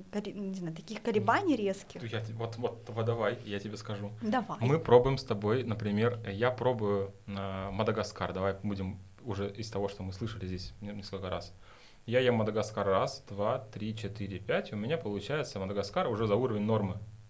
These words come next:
Speaker 2: Когда-то он у меня стрельнул вверх, потом эта шкала такая стрельнула вверх и осталась на уровне нормы. Соответственно, если я себе завысил уровень нормы Мадагаскаром, все, что я пробовал до этого, всякие бабаевские, там, Риттер Спорт на Перу, там, или что-то еще,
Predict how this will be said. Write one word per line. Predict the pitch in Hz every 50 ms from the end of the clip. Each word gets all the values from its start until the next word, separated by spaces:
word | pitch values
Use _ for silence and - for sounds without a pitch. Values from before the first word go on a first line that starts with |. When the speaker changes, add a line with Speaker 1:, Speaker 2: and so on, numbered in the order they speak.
| - - - - - - - - - - - - -
Speaker 2:
Когда-то | - 127 123 123 143 - - 101
он | 101 101
у | 101
меня | 101 98 98
стрельнул | - - 120 110 101 98 95
вверх, | 95 101 101 127 165 - - - - - - - - - - -
потом | - 123 123 139 120
эта | 113 -
шкала | 110 110 - - 120 117 110
такая | 110 104 - 107 107 -
стрельнула | - - 117 113 110 107 101
вверх | 117 175 208 - -
и | 117
осталась | 107 - - 143 151 139 113 - -
на | 123
уровне | 123 120 113 113 113
нормы. | 120 123 117 98 95 92 92 - - - - - - - -
Соответственно, | - - - 127 - 160 160 143 - - 107 98
если | 101 123 170 175 - 151
я | 147
себе | 135 - 139 120 113
завысил | 107 117 123 - - - 107 -
уровень | - 147 143 120 117
нормы | 113 123 127 123 110 101
Мадагаскаром, | 107 113 123 117 120 120 - - 107 98 92 107 139 139 - - - - - -
все, | - - - - -
что | - - 117
я | 107
пробовал | - 131 110 104 98 101
до | 101 113
этого, | 120 120 104 - 95 92
всякие | 90 - 110 98 107 101
бабаевские, | 107 113 110 117 113 107 95 - - - 101
там, | - 98 98 95 101
Риттер | 107 110 117 101
Спорт | - - - 101 98 98 -
на | 101 101 101 101 101 98 98 95
Перу, | - 110 113 110 117 110 101
там, | - - 92
или | 92
что-то | - - 117 - -
еще, | 101 101 - - - 190 226 233 -